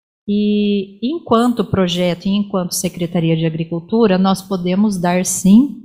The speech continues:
o encaminhamento nessas questões.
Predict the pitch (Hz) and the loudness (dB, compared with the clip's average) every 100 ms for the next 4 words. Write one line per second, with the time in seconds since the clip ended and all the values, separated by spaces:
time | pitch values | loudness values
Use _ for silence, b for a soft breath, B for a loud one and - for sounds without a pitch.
0 | - _ 226 214 208 240 277 247 247 247 | -20 _ -2 2 2 2 0 2 2 2
1 | 208 208 214 220 214 220 - 269 - - | 0 0 -2 -2 -4 -8 -10 -10 -8 -4
2 | 165 160 160 - | -2 0 -4 -8